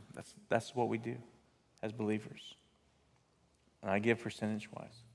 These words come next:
It's with my income. In fact, I actually start to give more than my income, because if I'm believing God for more, I better start giving more. Not when I get it. How many of you ever prayed this prayer? "God, if you do that, I'll give it to you."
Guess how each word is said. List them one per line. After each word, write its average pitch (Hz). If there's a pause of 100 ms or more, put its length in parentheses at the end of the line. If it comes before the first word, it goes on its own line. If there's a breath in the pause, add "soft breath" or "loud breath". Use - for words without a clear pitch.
(140)
It's -
with 107
my 123
income. 117 (1000)
In 107
fact, 117
I 131
actually 127
start 101
to 98
give 104 (760 soft breath)
more 113
than 113
my 90
income, -
because 101
if 101
I'm 113
believing 104
God 107
for -
more, 123
I 120
better 104
start 101
giving 98
more. 98
Not 110
when 107
I 101
get 104
it. 156 (520 soft breath)
How 123
many 123
of 117
you 120
ever 110
prayed 110
this 101
prayer? 104 (280 loud breath)
"God, 117
if -
you 104
do 123
that, 104
I'll 92
give 95
it -
to 87
you." -